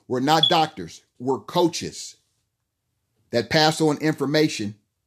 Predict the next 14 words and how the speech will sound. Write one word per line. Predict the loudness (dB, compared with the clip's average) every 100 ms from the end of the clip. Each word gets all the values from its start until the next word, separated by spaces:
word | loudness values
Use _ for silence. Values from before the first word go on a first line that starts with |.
| _ _ _ _ _ _ _ _ _ _
to | -6
be | 4 6
able | 6 4
to | 2
help | 4 2 0 _ _ _ _
our | -4 -4
clients | -2 0 2 0 -8 -16 -20 _ _ _ _ -14
achieve | -8 -4 -2 -2 -2 -6 -16 -2
their | 2 2
highest | 4 2 2 -2
level. | -2 -4 -6 -20 _ _ _ _ _ _ _ _ _ _ _ _ _ _ _ _ _ _ _ _ _ _ _ _ _ _ _ _ _ _ _ _ _ _
It's | 0 0 2
been | 2 4
a | 4 4 2 -2